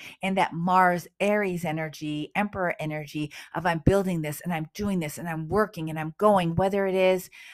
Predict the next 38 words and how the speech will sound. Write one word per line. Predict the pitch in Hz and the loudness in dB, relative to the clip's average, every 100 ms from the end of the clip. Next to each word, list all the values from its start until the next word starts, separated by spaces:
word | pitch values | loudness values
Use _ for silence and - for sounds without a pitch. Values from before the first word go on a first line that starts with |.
| - - | -20 -8
uh, | |
in | 175 180 | -4 -2
regards | 170 180 175 - | 0 2 2 -2
to | 180 | -6
your | 170 170 | 0 2
own | 175 175 | 2 0
business | 165 180 180 160 - | 0 0 -2 -8 -10
that | 135 | -10
you're | 156 151 | -10 -4
building | 165 160 160 151 | -2 -2 -4 -6
and | 147 | -8
growing, | 139 175 160 151 | -2 0 0 -2
whether | 160 180 180 | -2 0 0
it | 170 | 0
is | 175 180 | 0 -2
if | 180 - | -4 -6
you're | 165 | -8
climbing | - - - 220 208 190 175 - - - | -8 -6 0 2 2 0 -2 -4 -16 -18
a | 160 | -16
corporate | - - 226 - 165 - | -6 -4 -4 -2 -4 -6
career | - 175 180 202 196 | -14 -8 -2 0 -2
ladder, | 165 156 151 147 - - - | -2 -2 -2 -4 -8 -18 -6
whether | 202 208 196 196 | 2 2 4 2
it | 202 | 2
is | 180 | 0
you're | 185 190 190 - _ | -2 -2 -4 -10 _
working | 180 226 214 214 | -2 -2 0 0
hard | 226 220 214 | 6 6 6
to | 185 | 0
hold | 160 - 220 240 | -4 0 0 0
shit | - - 165 143 | -8 -6 -8 -6
down | 185 180 208 190 | -4 0 0 -2
in | 156 | -4
your | 147 135 | -8 -10
household, | - - 240 240 - - 139 139 107 104 - - - - - | -10 -4 -2 -2 -4 -10 -10 -8 -12 -16 -20 -20 -20 -18 -8
or | 165 170 170 | -2 -2 -2
you're | 165 165 160 | -4 -6 -6
working | 185 220 226 190 190 185 | -4 -4 -4 -8 -4 -4